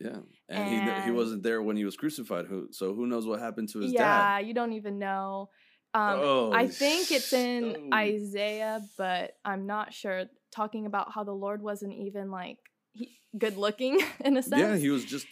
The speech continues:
Speaker 1: a regular guy,
Speaker 2: Yeah,
Speaker 1: like
Speaker 2: like, he made it so that it, it was like there was nothing good to look upon him
Speaker 1: <laughs>
Speaker 2: physically. So I, my point
Speaker 1: And
Speaker 2: being
Speaker 1: his social status was very low. We know that because
Speaker 2: Yes.
Speaker 1: when they go and they give the, the,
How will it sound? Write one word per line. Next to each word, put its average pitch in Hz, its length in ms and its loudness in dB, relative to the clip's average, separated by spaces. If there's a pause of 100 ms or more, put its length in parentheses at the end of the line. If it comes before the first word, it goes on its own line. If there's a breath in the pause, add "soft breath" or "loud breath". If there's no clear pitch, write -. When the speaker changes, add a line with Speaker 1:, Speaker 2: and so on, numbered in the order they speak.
Speaker 1:
a 117 160 2
regular 123 680 0
guy, 104 560 -2
Speaker 2:
Yeah, 220 380 4
Speaker 1:
like 196 80 0
Speaker 2:
like, 202 180 -4
he - 180 -4
made 254 280 2
it - 100 -2
so 202 160 -10
that 196 220 -6 (100)
it, 202 180 -8 (140)
it 220 60 0
was 214 180 0
like 208 180 -4
there 214 220 -8
was 202 220 -8
nothing 208 840 -6 (180)
good 214 280 -2
to 214 120 -6
look 196 220 -2
upon 190 320 -6
him 180 140 -6
Speaker 1:
<laughs> - 0 -
Speaker 2:
physically. 208 800 -4 (280 loud breath)
So 262 300 4
I, - 80 4 (380)
my 269 180 8
point 339 280 -2
Speaker 1:
And 214 60 -8
Speaker 2:
being 196 300 -4
Speaker 1:
his 135 260 -2
social 151 440 -2
status 101 720 -4
was 90 260 -2 (180)
very 123 320 6
low. 101 200 2
We 92 120 0
know 110 200 0
that 104 200 -2
because 98 220 -2
Speaker 2:
Yes. 214 560 2
Speaker 1:
when 196 160 -2
they 202 120 0
go 107 200 -2
and 107 140 0
they 101 80 0
give 98 260 -2
the, 87 680 -4
the, 90 240 -6